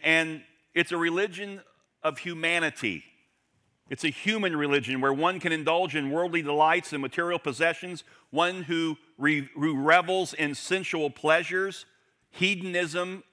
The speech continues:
is well in a neo-paganism society.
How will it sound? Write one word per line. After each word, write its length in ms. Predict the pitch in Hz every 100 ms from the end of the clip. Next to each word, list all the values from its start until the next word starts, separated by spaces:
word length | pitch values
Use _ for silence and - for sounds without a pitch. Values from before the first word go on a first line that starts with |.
| _ _ -
is 440 | 151 143 135 - -
well 720 | 127 113 139 160 185 214 180 _ _ _ _ _ _ _ _
in 160 | 139 139
a 80 | 127
neo-paganism 1300 | 139 170 170 156 - 170 156 156 151 147 139 123 -
society. 800 | - 147 - 147 160 170 196